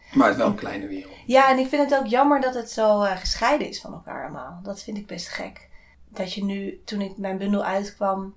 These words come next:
Speaker 2: allebei mijn bundels, dan heb je best veel optredens daaromheen. En dan zit je ineens helemaal in die, in die poëziestroom, zeg maar. En dan schrijf je een roman en dan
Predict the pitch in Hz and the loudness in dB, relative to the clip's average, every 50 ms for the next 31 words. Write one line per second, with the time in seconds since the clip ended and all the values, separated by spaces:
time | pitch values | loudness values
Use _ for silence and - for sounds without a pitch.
0 | _ - - - 190 190 196 185 185 196 196 196 185 190 196 208 202 202 202 - | _ -10 -6 -6 -4 -2 -2 -2 -2 -2 -4 -4 -4 -4 -2 -2 -2 -2 -4 -4
1 | 208 185 185 190 185 180 - 185 190 185 185 - - - - - 262 262 - - | -6 -8 -8 -10 -12 -12 -8 -4 -4 -4 -4 -4 -6 -4 -2 -2 -2 -2 -2 0
2 | 214 214 208 208 208 208 - 202 190 190 190 185 185 190 196 196 196 190 185 175 | 2 4 4 4 4 2 0 0 -2 -4 -4 -4 -4 -2 -2 -2 -4 -6 -6 -6
3 | 175 - - 202 196 - 175 180 175 180 180 - 185 190 190 180 - - 175 175 | -6 -4 -4 -4 -4 -6 -6 -6 -6 -8 -8 -8 -8 -8 -6 -6 -6 -4 -6 -6
4 | 175 175 - - - - - - - - _ _ _ - - - _ _ - 208 | -6 -8 -12 -16 -20 -20 -20 -20 -20 -20 _ _ _ -20 -20 -20 _ _ -4 -2
5 | 196 185 180 180 - - - - - - _ _ - - - - 190 190 185 170 | -2 -2 -4 -8 -12 -12 -16 -18 -20 -20 _ _ -20 -14 -8 -6 -6 -4 -4 -4
6 | 196 214 226 - - - 226 214 226 226 233 240 240 226 220 220 214 214 214 208 | -4 -2 -2 -2 -2 -2 4 8 10 10 10 8 6 2 2 2 2 2 2 4
7 | 208 220 240 254 - 202 190 185 180 - - 170 180 180 - 196 185 180 175 175 | 4 4 4 4 2 0 -2 -2 -4 -4 -2 -2 -2 -4 -4 -6 -6 -4 -2 0
8 | 180 180 190 208 214 214 190 180 185 180 175 180 | 2 6 6 6 6 4 2 -2 -2 -2 -4 -6